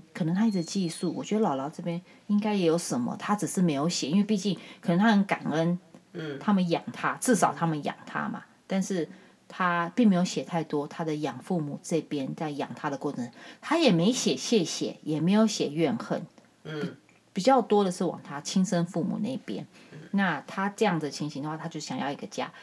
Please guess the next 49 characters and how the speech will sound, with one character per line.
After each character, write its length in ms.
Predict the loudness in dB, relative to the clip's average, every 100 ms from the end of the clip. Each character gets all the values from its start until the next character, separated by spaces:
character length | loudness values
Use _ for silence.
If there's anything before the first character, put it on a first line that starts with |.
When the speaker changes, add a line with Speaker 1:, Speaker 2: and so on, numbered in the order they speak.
| -20 -4
Speaker 1:
想 120 | 2
要 160 | 4 6
一 80 | 4
个 100 | 0
家， 300 | 2 2 2
他 160 | -2
可 160 | -2 -4
能 160 | -4
父 140 | -4 -4
母 120 | -2 -4
还 60 |
有 80 | -4
问 200 | -2 -4
他 220 | -4 -10
一 40 | -8
些 120 | -4
问 160 | -4
题， 160 | -6 -10
他 100 | -12
最 140 | -6
后 80 | -4
就 160 | -4 -6
是 180 | -6 -8 -10 0
可 100 | 4
能 140 | 6
讲 180 | 4 2
出 120 | 2
来 80 | 2
的 60 | 2
意 200 | -2 -4
思 160 | -4
就 140 | -6 -2
变 200 | -2 -2
成 180 | -4 -6
说 200 | -8 -10 -14 _ _ _ -6
：“我 80 | -2
要 140 | -2
一 40 | -4
个 120 | -8
房 180 | -8 -10 -10
子。” 200 | -12 -14 -16 _ -20 _ _
Speaker 2:
嗯。 180 | -16 -16 -16 -20 _ _ -20 _
Speaker 1:
好 160 | -12 -10
啦， 200 | -8 -10 -8
他 100 | -4
这 120 | -2
么 100 | 0
一 100 | -2
讲， 240 | -6 -6